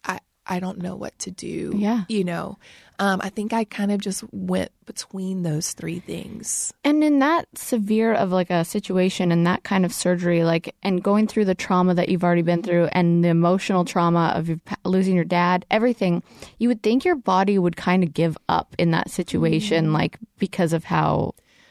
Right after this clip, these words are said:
Speaker 1: Gosh, our bodies are so amazing.
Speaker 2: Seriously.
Speaker 1: And so strong and so resilient and so capable. And at that point, I really thought my body was against me.
Speaker 2: Yeah.
Speaker 1: I thought it hated me. And that's been such a beautiful part of the journey of being like, "Oh, this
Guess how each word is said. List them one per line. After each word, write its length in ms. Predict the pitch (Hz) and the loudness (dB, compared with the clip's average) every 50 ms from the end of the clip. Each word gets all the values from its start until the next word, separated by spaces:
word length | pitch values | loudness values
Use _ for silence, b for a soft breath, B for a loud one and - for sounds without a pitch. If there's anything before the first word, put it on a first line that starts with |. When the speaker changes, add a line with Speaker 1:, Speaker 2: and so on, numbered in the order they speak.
| b b b | b b b
Speaker 1:
Gosh, 280 | - - - - - - | -16 -14 -12 -12 -14 -12
our 120 | - 226 233 | -14 -14 -14
bodies 420 | - - 240 233 233 247 247 - | -12 -12 -10 -8 -8 -10 -8 -10
are 80 | 269 262 | -10 -10
so 400 | - - - - - 240 226 190 | -8 -6 -6 -6 -6 -6 -8 -8
amazing. 480 | 190 190 196 - 214 220 226 - 247 | -8 -8 -10 -12 -12 -14 -12 -12 -10
Speaker 2:
Seriously. 640 | 202 196 196 208 180 190 220 233 233 247 - - - | -10 -6 -4 -2 0 2 2 2 0 0 -2 -2 -2
Speaker 1:
And 100 | - - | 0 0
so 160 | - 247 240 | -2 -2 -4
strong 840 | 240 - - - - - - 220 208 202 202 202 196 202 202 196 208 | -4 -6 -10 -12 -12 -12 -10 -10 -8 -8 -8 -8 -8 -8 -8 -10 -8
and 160 | - 202 214 | -8 -8 -6
so 480 | - - - - - - - 214 220 214 | -4 -4 -2 -2 -2 -4 -4 -6 -8 -6
resilient 640 | 214 220 214 208 - 196 196 208 202 202 202 202 - | -6 -8 -8 -8 -10 -10 -10 -8 -8 -8 -10 -10 -10
and 140 | - 196 208 | -10 -10 -10
so 320 | - - - - 220 226 226 | -10 -10 -10 -10 -10 -12 -14
capable. 540 | - - - 208 - 214 208 - 208 208 | -12 -14 -14 -14 -14 -14 -14 -12 -10 -10
And 140 | 220 - 233 240 | -10 -10 -12 -10
at 180 | - 247 254 - | -8 -8 -6 -6
that 180 | - 240 226 - | -6 -8 -8 -8
point, 360 | _ - 208 208 208 202 - B B B B B B B B | _ -10 -8 -8 -8 -8 -12 B B B B B B B B
I 80 | 277 247 | -6 -4
really 400 | 240 220 220 226 226 220 226 226 | -2 0 0 0 0 0 -2 -2
thought 260 | 208 - 208 196 - | -4 -6 -10 -10 -8
my 80 | 202 196 | -10 -10
body 320 | 190 - 190 196 196 202 | -10 -10 -10 -10 -8 -10
was 160 | 190 214 214 - | -10 -12 -14 -16
against 380 | - - - 190 196 - - | -16 -16 -16 -16 -18 -18 -18
me. 200 | 214 - 190 - 220 | -18 -18 -18 -10 -4
Speaker 2:
Yeah. 260 | 196 196 202 196 185 | 0 2 2 2 0
Speaker 1:
I 40 | - | 0
thought 220 | 208 208 202 202 - - | -4 -4 -6 -6 -8 -10
it 160 | 208 - - | -12 -12 -12
hated 400 | - - - 202 185 196 196 - | -14 -14 -12 -10 -8 -8 -10 -10
me. 120 | - - | -12 -12
And 140 | - 196 202 | -10 -6 -6
that's 180 | 226 226 214 - | -6 -6 -6 -8
been 160 | - 214 202 | -10 -10 -10
such 280 | - - 185 185 - | -10 -10 -12 -10 -12
a 40 | 190 | -12
beautiful 380 | - - 196 185 185 180 - - | -12 -10 -10 -12 -12 -10 -12 -16
part 240 | - - - 202 196 | -16 -14 -14 -14 -14
of 60 | 196 | -12
the 100 | 208 196 | -14 -14
journey 400 | - - 196 190 185 185 185 - | -14 -14 -14 -12 -12 -10 -10 -12
of 80 | - | -10
being 160 | 202 196 202 - | -10 -10 -10 -10
like, 240 | 185 165 - - - _ _ | -12 -14 -16 -18 -20 _ _
"Oh, 180 | - - - - - | -18 -18 -18 -20 -20
this 180 | _ - 254 - | _ -18 -18 -18